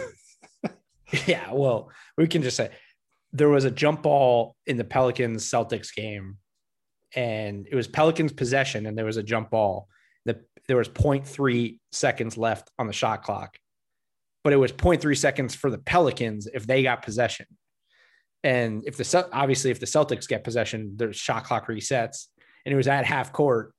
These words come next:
Speaker 2: and the ball got tipped to Marcus Smart, and he just chucked a half court shot, <laughs> like, into
Speaker 1: Not
Speaker 2: the
Speaker 1: only
Speaker 2: stand, into, like, the stands, not realizing that the shot clock reset. <laughs>
Speaker 1: Well, argue,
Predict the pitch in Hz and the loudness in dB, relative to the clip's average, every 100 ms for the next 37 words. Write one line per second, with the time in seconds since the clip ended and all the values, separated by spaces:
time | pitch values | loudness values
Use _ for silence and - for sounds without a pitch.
0 | _ _ _ _ 135 120 139 135 135 135 | _ _ _ _ -6 0 4 4 4 0
1 | - 131 127 120 110 - 131 117 - 127 | -2 0 -2 -2 -6 -2 0 0 -4 -6
2 | 127 117 110 - - - 160 127 - - | -4 -6 -8 -4 0 2 4 2 0 -20
3 | _ _ - 123 127 123 - 139 117 - | _ _ -4 -2 0 -2 0 0 2 0
4 | 135 110 107 - _ - 160 160 135 160 | 0 0 -8 -12 _ -4 4 4 4 2
5 | 175 143 156 160 156 151 151 - - - | 6 6 6 6 6 4 2 -2 -12 -2
6 | 160 180 160 139 - - 147 135 104 101 | 2 4 4 2 -2 2 2 2 -2 -10
7 | - _ _ - 151 151 151 147 135 131 | -16 _ _ -4 0 2 4 4 4 2
8 | 120 120 123 107 104 _ _ - 127 139 | 0 0 0 0 -2 _ _ -4 0 2
9 | 135 135 101 - 98 - - - - - | 2 0 -2 -4 -10 -8 -8 -8 -16 -20
10 | _ - 143 - 151 175 175 135 | _ 0 0 2 2 6 6 4